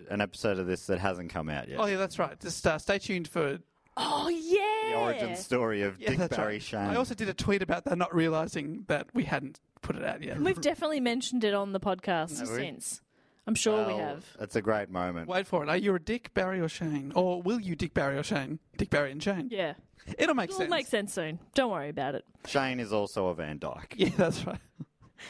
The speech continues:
Speaker 3: Anyway, so The Golden Girls, massive hit, won heaps of awards, um, uh, including the Primetime Emmy Award for Outstanding Comedy Series twice.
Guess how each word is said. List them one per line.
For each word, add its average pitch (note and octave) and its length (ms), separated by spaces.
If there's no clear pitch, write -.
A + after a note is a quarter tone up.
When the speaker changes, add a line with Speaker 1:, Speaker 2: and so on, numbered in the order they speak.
Speaker 3:
Anyway, A#3+ 300
so A#3+ 160
The B3 80
Golden C4+ 280
Girls, F#3+ 320
massive B3 500
hit, E3+ 300
won A3 200
heaps B3 320
of C4 80
awards, F#3+ 600
um, F3+ 400
uh, F#3+ 180
including F#3+ 720
the F#3+ 80
Primetime A3 960
Emmy A#3+ 240
Award E3+ 360
for - 100
Outstanding G3+ 520
Comedy A#3 300
Series D3+ 580
twice. - 640